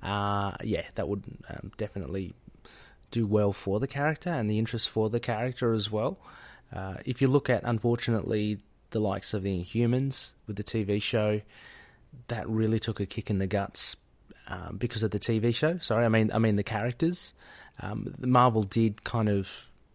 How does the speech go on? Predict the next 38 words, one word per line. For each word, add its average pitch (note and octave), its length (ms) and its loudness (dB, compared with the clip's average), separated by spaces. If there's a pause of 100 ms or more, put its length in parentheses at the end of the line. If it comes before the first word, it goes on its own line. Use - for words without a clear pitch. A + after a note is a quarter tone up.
(340)
um, F2 220 -12
still A2 800 4 (580)
inject A2 440 0
them F#2+ 240 -2
into, G#2 580 0 (480)
um, G2+ 300 -2
comic B2+ 320 0
books A#2+ 200 0
and G#2 120 0
titles A2+ 500 2
and G#2 140 0
stuff, - 320 -6
but, - 240 -2 (480)
um, F#2 380 -10 (920)
you B2 140 0
know, G2+ 80 -4
you A2 200 4
only A2 200 4
have G#2+ 80 -2
to - 80 -2
look G#2+ 180 0
at - 100 0
what A2+ 220 0
now, A2 220 2
the G2+ 160 0
death A2 240 2
of A2+ 100 4
Inhumans, A2+ 560 2
and G#2 100 0
they're, G#2 120 0
<laughs> - 60 -20
they're, B2+ 100 2 (100)
like, C3 160 2
totally C3+ 340 2
gone G2+ 340 0
now. F2 360 -4
<laughs> - 60 -20
So, - 560 0